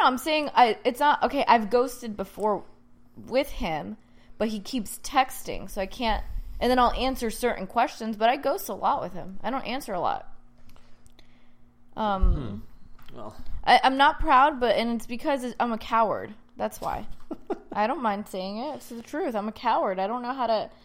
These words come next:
Speaker 1: just be like, "Hey, I'm not interested," because I think I'm also a little, like,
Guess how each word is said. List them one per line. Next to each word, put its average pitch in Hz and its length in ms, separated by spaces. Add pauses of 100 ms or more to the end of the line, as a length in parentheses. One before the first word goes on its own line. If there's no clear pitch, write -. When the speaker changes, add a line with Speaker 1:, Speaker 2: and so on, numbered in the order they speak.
(220)
Speaker 1:
just 233 240
be 262 140
like, 240 180
"Hey, 294 180
I'm 226 100
not 220 120
interested," 262 360
because 233 240 (280)
I 277 100
think 359 220
I'm 339 100
also 285 320
a 269 40
little, 233 280
like, 202 280